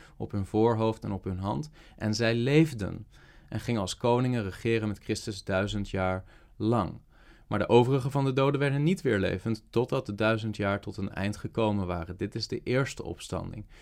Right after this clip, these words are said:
En vanuit het perspectief van postmillennialisme is de eerste opstanding de wedergeboorte of de geestelijke opstanding. En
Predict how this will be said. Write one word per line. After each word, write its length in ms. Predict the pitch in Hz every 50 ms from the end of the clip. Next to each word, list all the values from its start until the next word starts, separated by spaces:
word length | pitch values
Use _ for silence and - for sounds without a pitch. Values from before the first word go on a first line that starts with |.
| - - - -
En 60 | - -
vanuit 200 | 143 165 202 220
het 100 | 214 -
perspectief 480 | 190 175 - - 143 - - 160 151
van 240 | - 139 123 120 -
postmillennialisme 1120 | - 151 175 175 - 180 160 143 127 117 110 101 95 98 113 120 - - 101 95 113 -
is 180 | 113 107 - -
de 120 | - -
eerste 420 | - 135 165 175 165 - - -
opstanding 720 | - 131 - - - - 113 98 104 107 101 107 120 127 - - - -
de 140 | - 117 110
wedergeboorte 880 | 110 127 135 151 147 127 - - 110 101 95 87 87 92 - - - -
of 200 | 113 104 - - - - - - -
de 100 | 110 110
geestelijke 720 | - - - 127 139 151 151 - - 113 - - - -
opstanding. 680 | - 101 - - - - 90 82 82 - 110 110 110 - - - - - - - - _
En 300 | - - 117 123 123 -